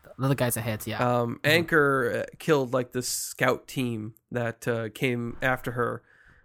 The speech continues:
Speaker 1: Yep.
Speaker 2: And, uh, or, like, no, they were looking through, like, the underground layer, and they ended up bumping into her, and she killed most of them and left the head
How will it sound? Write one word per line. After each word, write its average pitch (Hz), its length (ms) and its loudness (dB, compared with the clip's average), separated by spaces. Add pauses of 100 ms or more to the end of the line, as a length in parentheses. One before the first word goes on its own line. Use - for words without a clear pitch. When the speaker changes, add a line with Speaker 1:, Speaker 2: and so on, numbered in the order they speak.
(140)
Speaker 1:
Yep. 123 260 2
Speaker 2:
And, 123 220 -4
uh, 120 320 0
or, 143 200 4
like, 143 240 2
no, 165 160 6
they 143 100 6
were 139 220 4
looking 165 400 0
through, 151 280 -2
like, 135 220 0
the - 140 -4
underground 127 580 0
layer, 147 340 4
and 139 120 0
they 127 280 0
ended 135 240 0
up 131 120 -2
bumping 135 300 2
into 127 140 -4
her, 151 300 6
and 139 100 -2
she 131 160 -8
killed 117 240 -2
most 202 280 2
of 165 80 -8
them 165 240 2
and 143 100 -2
left 139 200 -2
the 139 60 -6
head 127 360 2